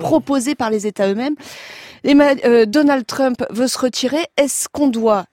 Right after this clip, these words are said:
s'alarmer ? Ça a été un choc, on sait quand même, euh, on a entendu Nicolas Hulot dans le zapping, hein, colère. Est-ce qu'on doit s'alarmer ou est-ce qu'il faut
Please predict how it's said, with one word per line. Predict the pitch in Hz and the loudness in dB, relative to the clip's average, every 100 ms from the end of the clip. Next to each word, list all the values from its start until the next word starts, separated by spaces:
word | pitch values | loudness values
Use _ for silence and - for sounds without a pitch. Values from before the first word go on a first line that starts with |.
| _ | _
s'alarmer ? | - 240 208 185 180 226 330 | -4 -2 0 -2 -4 -6 -8
Ça | - | -10
a | 156 | -10
été | - | -8
un | 175 | -8
choc, | - 208 190 | -8 -10 -12
on | 151 | -14
sait | - | -14
quand | - | -12
même, | 170 160 | -10 -10
euh, | 147 151 | -10 -8
on | 151 | -8
a | 160 | -8
entendu | 156 170 190 | -8 -8 -6
Nicolas | 185 - 160 156 | -6 -6 -4 -4
Hulot | 175 196 | -4 -6
dans | 160 | -6
le | |
zapping, | 160 240 349 302 208 | -4 -4 0 -2 -2
hein, | 226 - | -8 -4
colère. | 214 214 269 - - - - | -2 0 -4 -6 -16 -20 -8
Est-ce | 262 | -4
qu'on | 294 | 0
doit | 320 | -2
s'alarmer | - 269 247 311 | -2 -4 0 0
ou | 339 | 0
est-ce | 277 | -2
qu'il | - 247 | -6 -8
faut | - | -6